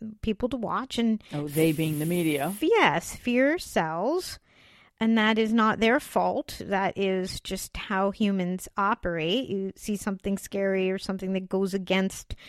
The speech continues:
Speaker 1: your personal grain and you want to tune in. And I was sort of waiting for some sort of hand of justice to <laughs> emerge.
Speaker 2: Yeah, I
Speaker 1: And
Speaker 2: think we all were.
Speaker 1: Well, so, but all of that kind of teaching us that,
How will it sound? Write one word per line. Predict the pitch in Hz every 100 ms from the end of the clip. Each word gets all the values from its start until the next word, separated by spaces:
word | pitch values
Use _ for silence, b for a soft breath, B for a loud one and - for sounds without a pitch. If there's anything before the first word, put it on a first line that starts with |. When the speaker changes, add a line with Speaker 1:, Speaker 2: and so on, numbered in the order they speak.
| B B
Speaker 1:
your | 196 196
personal | 196 208 202 196 185
grain | 190 185 185 185 185
and | 185 - B B
you | 185
want | 196 190
to |
tune | 185 - 190 185
in. | 180 180 180 180 175
And | 160 170 B B B
I | 156 170
was | 175 180 165
sort | - 175 175
of | 170
waiting | 170 170 175 185 190 190 185 185
for | -
some | 170 - 180
sort | - 185
of | 170 175 - B B B
hand | 185 190 196 190
of | 180
justice | 170 185 190 - - 190 -
to | - 247 240 285 - 233
<laughs> | - 269 233
emerge. | 220 214 220 151 156 156 151
Speaker 2:
Yeah, |
I |
Speaker 1:
And | 214
Speaker 2:
think | 180 156
we | 147
all | 151 165 165
were. | 147 135 147
Speaker 1:
Well, | 349 381 370 - _ -
so, | - 339 330 302 285 - _
but | 233 320
all | 320 320 359
of | 339 240
that | - - - - -
kind | 254 269
of | 247 -
teaching | 294 330 - 208
us | 170 151 156 -
that, | 208